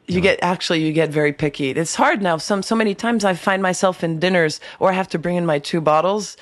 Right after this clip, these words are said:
Speaker 1: you know,
Speaker 2: Yeah.
Speaker 1: one you share and one you keep next to you.
Speaker 2: Oh, you do?
Speaker 1: Or, or, or,
Speaker 2: <laughs>
Speaker 1: or you drink water. I,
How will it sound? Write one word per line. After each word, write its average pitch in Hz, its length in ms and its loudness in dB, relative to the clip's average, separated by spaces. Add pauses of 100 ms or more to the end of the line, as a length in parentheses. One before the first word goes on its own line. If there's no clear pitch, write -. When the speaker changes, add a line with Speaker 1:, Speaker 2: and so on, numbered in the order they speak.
(140)
Speaker 1:
you - 100 2
know, - 60 4
Speaker 2:
Yeah. 180 80 0
Speaker 1:
one 180 180 2
you 170 100 -2
share 175 280 2
and 165 100 0
one 156 160 -2
you 156 80 -4
keep - 220 -10
next 160 260 -2
to 190 100 -2
you. 214 300 2
Speaker 2:
Oh, 120 100 4
you 120 160 2
do? 107 140 2
Speaker 1:
Or, - 100 6
or, 190 200 4
or, 202 180 2
Speaker 2:
<laughs> - 40 -4
Speaker 1:
or 190 120 2
you 202 140 -2
drink 175 340 -2
water. 160 340 2
I, 151 200 -8